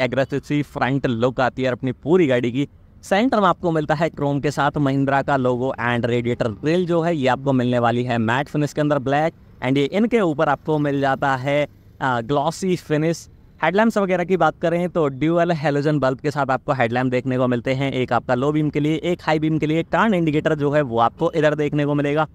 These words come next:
बेस वेरिएंट है तो फॉग लैंप वगैरह भाई मिसिंग है। एक्सेसरीज में आप अलग से लगवा सकते हैं, आपकी चॉइस है। And अब बात की जाए इंजन वगैरह की तो टोटल दो इंजन ऑप्शन गाड़ी के अंदर आते हैं, टू लीटर turbocharged पेट्रोल इंजन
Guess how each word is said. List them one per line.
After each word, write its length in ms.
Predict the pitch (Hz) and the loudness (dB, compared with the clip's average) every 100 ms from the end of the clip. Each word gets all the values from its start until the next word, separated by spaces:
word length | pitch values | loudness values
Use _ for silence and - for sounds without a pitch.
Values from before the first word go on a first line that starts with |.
| - - - - | -12 -20 -20 -6
बेस 280 | 156 247 226 | 2 2 2
वेरिएंट 280 | 202 190 185 | -2 0 0
है 60 | 175 | 0
तो 100 | 185 | 0
फॉग 260 | 147 123 | 0 0
लैंप 200 | 131 131 127 | 0 -2 -2
वगैरह 220 | 120 127 | 0 0
भाई 180 | 117 123 | 0 -2
मिसिंग 400 | 135 135 165 151 | -2 -2 -2 0
है। 180 | 151 156 - - - 196 | 0 -2 -6 -18 -6 2
एक्सेसरीज 640 | 254 - 208 165 180 175 | 2 2 -4 0 0 0
में 60 | 175 | 0
आप 120 | 160 | 0
अलग 160 | 151 151 | 0 0
से 140 | - | 0
लगवा 300 | 151 127 127 | -2 0 0
सकते 320 | 131 131 139 | 0 -4 -4
हैं, 120 | 147 127 | -2 -2
आपकी 260 | 113 131 | -4 -4
चॉइस 300 | 123 127 127 | -2 -2 0
है। 200 | 156 170 127 | 0 0 -2
And 160 | 120 | -2
अब 60 | 120 | 0
बात 240 | 120 117 | -2 -2
की 80 | 139 | -4
जाए 200 | 131 135 - | -2 -2 -2
इंजन 280 | 175 202 196 | 0 2 2
वगैरह 300 | 185 180 180 | 0 0 0
की 180 | 190 190 - - | -2 -4 -8 -8
तो 80 | 147 | -4
टोटल 320 | 165 220 233 | -2 0 0
दो 100 | 175 165 | 2 0
इंजन 160 | 165 | 0
ऑप्शन 260 | 156 - 156 | 0 -2 0
गाड़ी 240 | 127 123 | 0 0
के 60 | 135 | 0
अंदर 260 | 123 120 | 0 2
आते 200 | 117 113 | 2 0
हैं, 160 | 127 147 | -2 -4
टू 180 | - 160 | -2 -2
लीटर 260 | 156 156 156 | 0 0 0
turbocharged 560 | 127 127 131 135 135 | 0 -2 -2 -2 -2
पेट्रोल 380 | 120 113 127 143 | -4 -4 -2 0
इंजन 280 | 135 139 | 0 -2